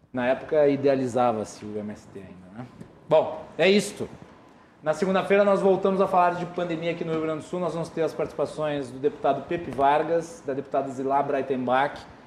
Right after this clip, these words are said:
e do vice-presidente do cremers, Eduardo Trindade. Vocês ficam com a programação da R D C T V. Lembrando que é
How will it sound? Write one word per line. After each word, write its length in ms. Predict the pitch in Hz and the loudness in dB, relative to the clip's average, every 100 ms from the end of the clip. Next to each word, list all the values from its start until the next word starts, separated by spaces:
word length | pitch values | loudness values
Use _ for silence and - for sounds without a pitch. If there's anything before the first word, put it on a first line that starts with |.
| - - | -20 -16
e 20 | |
do 80 | 123 | -10
vice-presidente 560 | 131 147 143 135 139 131 | -10 -10 -8 -6 -6 -8
do 80 | |
cremers, 640 | 123 131 120 123 127 - - | -4 -2 0 0 -2 -6 -12
Eduardo 580 | 151 143 139 127 127 127 - | -8 -4 0 2 2 -2 -6
Trindade. 680 | 139 127 117 85 - - - - - - _ - _ | -6 -4 -6 -8 -12 -18 -20 -20 -20 -20 _ -20 _
Vocês 320 | 127 127 131 - | -10 -8 -8 -6
ficam 420 | 151 147 143 139 | -6 -2 -4 -4
com 240 | 147 143 | -6 -4
a 80 | 135 | -4
programação 720 | - 135 135 131 123 135 131 | -2 -2 0 -2 -4 -4 -4
da 120 | 127 | 0
R 260 | 117 113 113 | 0 0 -4
D 100 | 110 | -8
C 140 | - | -10
T 160 | 120 165 | -6 -4
V. 240 | 165 220 | 2 2
Lembrando 300 | 240 202 185 | 2 0 -2
que 100 | 185 | 0
é 180 | 202 208 | 0 0